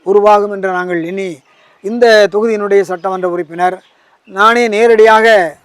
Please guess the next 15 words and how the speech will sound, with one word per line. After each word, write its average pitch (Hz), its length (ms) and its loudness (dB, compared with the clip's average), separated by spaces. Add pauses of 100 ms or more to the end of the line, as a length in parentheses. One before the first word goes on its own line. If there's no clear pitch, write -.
(120)
விழா 214 240 2
குழுவினர் 202 420 -2
சார்பிலே 190 380 -2
முதல்வர் 202 360 -2
அவர்களுக்கு 175 600 -4 (380)
ஒரு 180 260 -6
நாலைந்து 180 420 -4
முறை, 170 380 -8 (480)
ஆ, 165 180 -8
மனு 160 440 -12 (320)
அனுப்பி, 170 260 -14
அனுப்பியிருக்கிறேன். 160 760 -14 (540)
தமிழ் 202 240 -4
வளர்ச்சித்துறை 175 500 -4
அமைச்சருக்கும் 175 680 -10